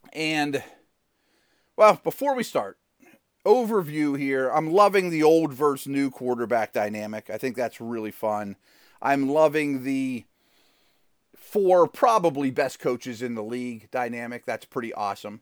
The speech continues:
And a guy like Andy Reid trying to get his, his fi-, you know, get his first one, and, uh, <laughs> McVay in the class with these guys now. I mean,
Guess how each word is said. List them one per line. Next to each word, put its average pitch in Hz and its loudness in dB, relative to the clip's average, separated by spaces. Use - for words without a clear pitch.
And 117 -8
a 127 -10
guy 120 -4
like 120 -6
Andy 117 -6
Reid 120 -8
trying 113 -6
to 107 -14
get 110 -10
his, 113 -12
his 117 -12
fi-, 127 -8
you 127 -8
know, 90 -12
get 117 -8
his 135 -10
first 120 -8
one, 110 -12
and, 87 -18
uh, 67 -14
<laughs> - -18
McVay 117 -8
in 135 -6
the 123 -6
class 120 -8
with 120 -14
these 120 -10
guys 113 -10
now. 110 -10
I 98 -16
mean, 98 -18